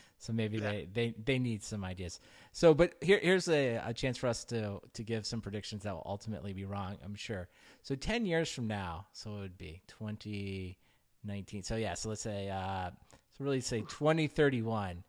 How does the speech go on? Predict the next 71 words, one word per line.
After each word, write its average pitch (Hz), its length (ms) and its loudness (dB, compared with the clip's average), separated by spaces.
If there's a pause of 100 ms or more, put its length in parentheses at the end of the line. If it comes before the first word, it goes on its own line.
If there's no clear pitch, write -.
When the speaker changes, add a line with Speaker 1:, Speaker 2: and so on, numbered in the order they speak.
(260)
Speaker 1:
Because 175 180 0
all 226 140 10
these, 320 300 2
you 208 60 2
know, 185 80 10
I, 196 200 8
I 196 60 6
go 311 120 4
back, 214 300 6
you, 165 140 0
you're 165 160 -2
like, 170 260 -2
"Man, 240 200 -2
t-, - 200 -10
Speaker 2:
That's 180 160 -8
slow. 240 120 0
Speaker 1:
two 320 40 4
thousand 349 340 6
five 185 360 10
doesn't, 165 400 8
uh, 123 420 6 (180)
it - 120 -6
doesn't 202 320 -2
seem," 139 720 0 (380)
yeah, 131 160 10
so 143 180 2
ten 151 180 2
years 135 160 2
from 120 100 -6
twenty 117 140 2
nineteen, 107 240 -2
but 110 140 -2
I 120 80 2
guess 123 140 -2 (280)
it - 80 -4
doesn't 277 300 -2
seem 156 420 -2
that 120 160 0
long 120 200 0
ago. 104 200 -2
Like, 98 160 -4
when 110 60 -6
someone 131 160 -2
says 117 160 -2
two 117 140 -6
thousand 95 320 -4
five, 95 260 -4
these 95 180 -8
applications 92 640 -8
are, 92 60 -8
like, 82 240 -12
that 90 240 -4
old, 85 260 -6
right? 104 160 -4
But 131 140 0
they 147 120 4
are, 135 120 2
but 135 160 4
then 156 100 2
you 156 80 0
start 123 220 -2
looking 120 260 0
at 123 60 0
it, 110 40 0
you're 95 80 -4
like, 92 120 -8
"Wow, 110 140 -4
this - 180 -8
is - 80 -10
pretty 98 260 -6
old." 101 300 -2